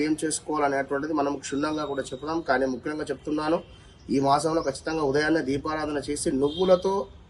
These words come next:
హోమం కానీ, నువ్వుల దానం కానీ, నువ్వులను తినడం కానీ ఇలాంటివి చేసుకోవడం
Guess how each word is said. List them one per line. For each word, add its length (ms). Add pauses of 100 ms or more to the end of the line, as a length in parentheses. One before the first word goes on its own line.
(480)
హోమం 300 (120)
కానీ, 200 (100)
నువ్వుల 240 (140)
దానం 260 (100)
కానీ, 220 (600)
నువ్వులను 380 (100)
తినడం 280 (120)
కానీ 200 (680)
ఇలాంటివి 420 (100)
చేసుకోవడం 500